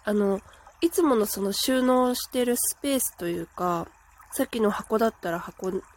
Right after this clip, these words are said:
なんですけど、その中にも、こう、綺麗に入っていくわけですよ。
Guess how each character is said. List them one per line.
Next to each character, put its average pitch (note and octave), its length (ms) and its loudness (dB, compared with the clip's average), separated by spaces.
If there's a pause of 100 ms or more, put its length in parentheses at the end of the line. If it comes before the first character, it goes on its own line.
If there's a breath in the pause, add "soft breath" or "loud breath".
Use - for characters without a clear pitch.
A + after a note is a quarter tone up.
(360)
な G#3+ 140 4
ん F#3+ 60 4
で F3+ 80 -4
す - 100 -8
け - 100 -10
ど、 F#3+ 360 4 (2000 loud breath)
そ - 160 4
の E4 80 8
中 E4+ 240 4
に A3 120 4
も、 A#3 340 2
こ C4 140 4
う、 B3 120 2
綺 - 100 -4 (200)
麗 F#4+ 60 4
に C4+ 80 2
入 C#4 220 2
っ - 40 -2
て - 200 0
い G3 60 4
く - 120 -2
わ F#3+ 100 0
け F3+ 100 -6
で E3+ 100 -6
す - 140 -8
よ。 C#3+ 220 -6